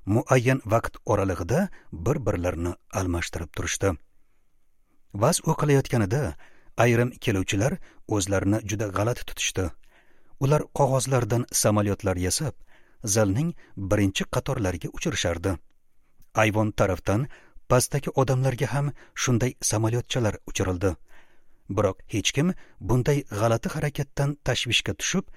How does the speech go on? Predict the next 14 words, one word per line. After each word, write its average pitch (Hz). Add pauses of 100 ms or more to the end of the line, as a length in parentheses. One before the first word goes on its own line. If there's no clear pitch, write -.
(160)
bezovta 95
bo'lgan 95
emas. 139 (880)
Qog'ozlarni 110
yig'ib, 95 (320)
oldinga 123
uzatishdi. 98 (600)
Minbarda 104
turgan 90
kishi -
esa - (300)
ularni 92 (200)
dastalab 85
qo'ydi. 87